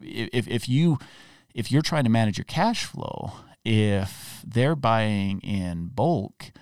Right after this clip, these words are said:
you're gonna get hit with these surprise orders that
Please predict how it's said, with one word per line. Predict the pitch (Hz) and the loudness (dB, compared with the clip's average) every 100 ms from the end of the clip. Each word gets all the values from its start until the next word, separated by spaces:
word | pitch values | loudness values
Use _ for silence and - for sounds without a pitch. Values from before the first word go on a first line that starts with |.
| _ | _
you're | - 120 | 0 2
gonna | 165 117 | 4 2
get | 101 87 | 0 -4
hit | - 120 - | 0 0 2
with | 104 - | -2 -2
these | 101 | -2
surprise | - - - 104 92 87 - | -2 -2 0 2 2 -2 0
orders | 156 135 80 107 131 - - _ _ _ - | 0 0 -2 -2 -4 -6 -14 _ _ _ -8
that | 107 101 98 95 95 | 0 2 4 2 0